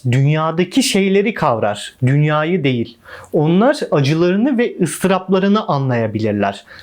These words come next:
Acının ve ıstırabın kendisini değil. Tıpkı az önce kişisel örnekte verdiğim gibi yoksulluk evet tikel bir durumdur. Ancak yoksulluğun varlığı daha nesnel, daha genel bir konudur.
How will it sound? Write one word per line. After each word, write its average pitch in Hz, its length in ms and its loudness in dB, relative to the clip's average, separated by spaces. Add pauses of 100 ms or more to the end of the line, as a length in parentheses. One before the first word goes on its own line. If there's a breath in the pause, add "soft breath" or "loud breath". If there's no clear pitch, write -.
(140)
Acının 151 520 2
ve 202 180 -2
ıstırabın 170 640 0
kendisini 156 640 -2
değil. 107 300 -2 (300 loud breath)
Tıpkı - 280 0
az 196 180 0
önce 208 220 0
kişisel 214 400 -2
örnekte 180 480 0
verdiğim 170 460 0
gibi 113 340 -2
yoksulluk 190 840 0
evet 208 400 0
tikel 226 380 0
bir 220 180 0
durumdur. 113 440 0
Ancak 151 480 0
yoksulluğun 147 800 0
varlığı 214 680 0
daha 147 220 2
nesnel, 214 560 0
daha 160 180 0
genel 175 460 0
bir 117 140 -2
konudur. 104 520 -4